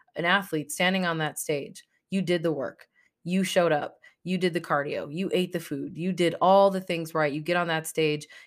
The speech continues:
Even if you don't do well, that feeling of accomplishment, there's nothing like it. There's absolutely nothing like that. Of course, we all wanna fucking win. Let's be real. Everyone wants to be first place. But that ability to do something that is so challenging and to follow through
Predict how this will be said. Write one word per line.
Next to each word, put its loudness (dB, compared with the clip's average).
Even 2
if 0
you -4
don't -2
do -2
well, 0
that 2
feeling -2
of -2
accomplishment, -4
there's -4
nothing 0
like -6
it. -8
There's -2
absolutely 2
nothing -4
like -6
that. -6
Of -16
course, -4
we -2
all 0
wanna 0
fucking -6
win. -6
Let's -10
be -8
real. -6
Everyone 0
wants -4
to -10
be -4
first -10
place. -8
But 4
that 4
ability 2
to -6
do -2
something -2
that 0
is -6
so 0
challenging -4
and -8
to -8
follow 0
through -4